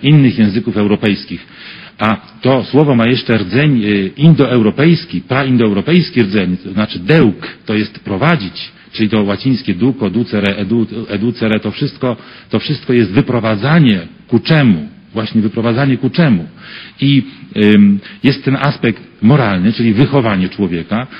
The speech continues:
jest aspekt, ym, pewnych umiejętności zawodowych, czyli przysposobienie do zawodu określonego i aspekt intelektualny,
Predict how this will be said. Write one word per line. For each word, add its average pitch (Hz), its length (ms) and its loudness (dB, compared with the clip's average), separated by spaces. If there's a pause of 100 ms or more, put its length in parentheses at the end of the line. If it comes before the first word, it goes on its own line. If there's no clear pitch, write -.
(140)
jest 151 420 0
aspekt, 143 500 -4 (720)
ym, 95 520 0 (560)
pewnych 143 340 0
umiejętności 131 600 2
zawodowych, 110 640 0
czyli 107 180 -2
przysposobienie 113 840 0
do 101 160 0
zawodu 90 460 -4
określonego 98 760 -4 (240)
i 190 220 4
aspekt 135 600 -4 (240)
intelektualny, 104 880 0